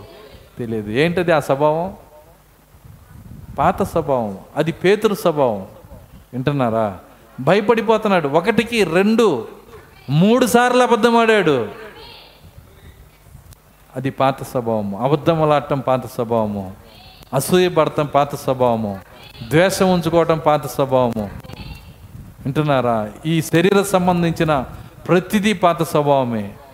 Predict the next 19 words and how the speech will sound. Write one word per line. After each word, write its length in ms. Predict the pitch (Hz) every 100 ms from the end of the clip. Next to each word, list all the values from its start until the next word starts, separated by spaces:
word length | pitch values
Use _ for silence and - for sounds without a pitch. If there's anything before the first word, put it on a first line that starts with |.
| - - - - -
అయితే 540 | 180 202 214 196 175 - - - -
మేడ 520 | 139 147 170 214 254 262
గది 340 | 247 233 226
మీదకి 320 | 220 220 202
వెళ్ళాడు 280 | 190 185 160
ఆయన. 280 | 123 101 90 - - - - _ -
ఆయన 200 | 139 151
చేసిన 300 | 165 185 196
గొప్ప 260 | 170 156 190
విజయం 440 | 170 151 165 180
ఎక్కడుందంటే, 800 | 170 160 151 151 143 170 214 139 - - - - - - - 135
యేసుక్రీస్తు 840 | 170 233 - 262 214 226 214 -
మాటకి 460 | 196 185 190 180 170
విధేయుడయ్యి 1040 | 156 156 196 208 196 185 190 233 208 107 - - - - - - -
మూడు 320 | 131 185 233
సార్లు 420 | 226 214 233 247 226
అబద్ధం 400 | 196 196 240 233
ఆడినా 320 | 226 220 214
సరే 560 | - 202 220 233 143